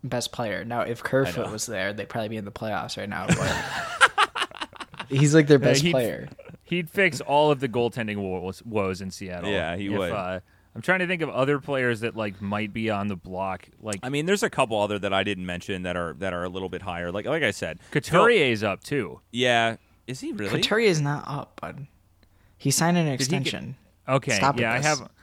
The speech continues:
Speaker 3: We got a little bit of data work to do here.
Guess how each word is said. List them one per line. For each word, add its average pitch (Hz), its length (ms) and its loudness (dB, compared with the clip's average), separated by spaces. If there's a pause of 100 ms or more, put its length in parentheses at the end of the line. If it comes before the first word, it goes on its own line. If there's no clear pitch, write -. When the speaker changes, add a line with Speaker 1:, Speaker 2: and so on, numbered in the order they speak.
(360)
Speaker 3:
We 190 100 -4
got 240 160 8
a 202 60 6
little 180 220 6
bit 147 160 6
of 120 80 0
data 117 240 6
work 107 220 2
to 117 80 -4
do 107 320 4
here. 113 380 4